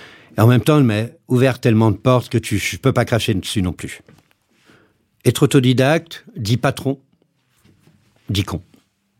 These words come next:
Quand je me fais cette référence, je me dis : « Jacques, il y a un problème. » Et ton problème, c'est quoi ?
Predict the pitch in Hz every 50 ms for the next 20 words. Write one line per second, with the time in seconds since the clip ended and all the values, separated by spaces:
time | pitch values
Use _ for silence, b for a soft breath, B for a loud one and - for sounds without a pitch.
0 | _ _ _ _ _ _ _ _ _ _ _ _ _ _ _ _ _ _ _ _
1 | _ _ _ _ _ _ _ _ _ _ - _ _ - _ _ _ _ _ -
2 | 117 117 107 - - 110 101 104 110 101 - - - - 123 123 120 120 110 -
3 | _ _ _ _ _ _ _ _ _ _ _ - - - 101 95 - 113 101 -
4 | - 107 113 143 147 123 - 95 87 92 98 90 98 110 107 101 - - 87 90
5 | 87 85 - 101 95 110 117 110 101 104 - _ _ - - - - - - _
6 | _ _ _ _ _ _ _ _ _ _ _ _ _ _ _ _ _ _ _ _
7 | _ _ _ _ _ _ _ _ _ _ _ _ _ - 110 95 107 87 - -
8 | 98 107 123 123 - - 117 - - 131 123 120